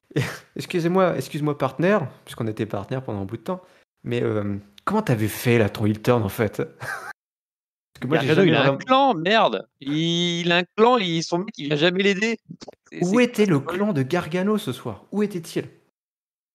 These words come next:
Speaker 1: Il aurait dû avoir une séquence avec le clan de Gargano, quoi. Je sais pas. Qui interviennent, ils, ils, personne ne faisait quoi que ce soit, personne n'avait de programmation ce soir.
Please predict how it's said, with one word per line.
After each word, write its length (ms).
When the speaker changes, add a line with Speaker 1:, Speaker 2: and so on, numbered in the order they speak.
Speaker 1:
Il 120
aurait 100
dû 80
avoir 340
une 120
séquence 840
avec 360
le 60
clan 280
de 40
Gargano, 540
quoi. 260
Je 120
sais 180
pas. 400
Qui 320
interviennent, 520
ils, 340
ils, 200
personne 300
ne 80
faisait 200
quoi 120
que 80
ce 60
soit, 280
personne 260
n'avait 160
de 40
programmation 640
ce 160
soir. 320